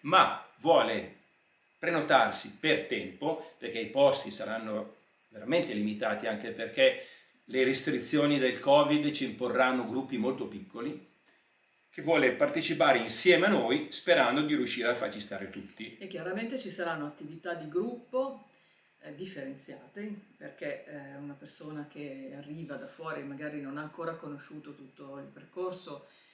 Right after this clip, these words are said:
Speaker 2: che gli altri allievi hanno, hanno già fatto, eh,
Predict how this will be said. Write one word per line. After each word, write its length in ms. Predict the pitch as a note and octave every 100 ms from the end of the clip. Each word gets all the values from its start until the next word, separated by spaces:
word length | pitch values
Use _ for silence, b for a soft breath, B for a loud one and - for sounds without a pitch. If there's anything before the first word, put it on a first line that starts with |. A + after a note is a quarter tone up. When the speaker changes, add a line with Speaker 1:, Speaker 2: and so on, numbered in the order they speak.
| b
Speaker 2:
che 140 | - C#3+
gli 100 | D3
altri 500 | D3 D3 D#3+ D3+ D3
allievi 480 | C#3+ D#3 D#3 D3 C#3+
hanno, 380 | C3+ C#3 C3+ D3+
hanno 240 | D3 C#3
già 140 | D#3+
fatto, 600 | G3+ D3 C3+ - F3 F3 B B B _
eh, 640 | E3 D3+ C#3+ C#3+ C#3 -